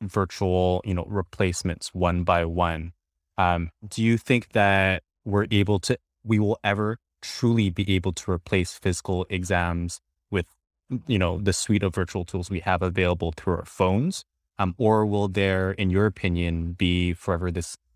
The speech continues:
gap between actual physical exams, um, and exams done over a virtual consultation?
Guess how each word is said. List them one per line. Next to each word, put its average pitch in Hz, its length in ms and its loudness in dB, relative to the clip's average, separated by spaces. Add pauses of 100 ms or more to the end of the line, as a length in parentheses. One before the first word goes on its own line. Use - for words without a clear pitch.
(220)
gap 90 360 -2 (400)
between 87 640 -4 (220)
actual 90 460 -2
physical 92 380 -2
exams, 90 680 -2 (280)
um, 85 380 2
and 90 260 -2
exams 87 520 -2
done 85 460 0
over 92 260 -2
a 85 40 0
virtual 92 340 -6
consultation? - 720 -4